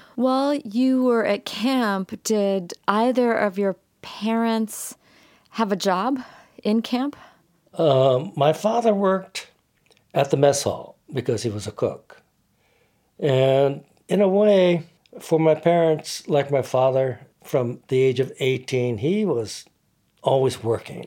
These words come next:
Speaker 2: always working, never getting ahead. And finally, there was camp,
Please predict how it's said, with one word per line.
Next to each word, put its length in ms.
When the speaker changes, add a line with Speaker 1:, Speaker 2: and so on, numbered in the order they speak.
Speaker 2:
always 380
working, 380
never 240
getting 420
ahead. 480
And 240
finally, 420
there 180
was 140
camp, 400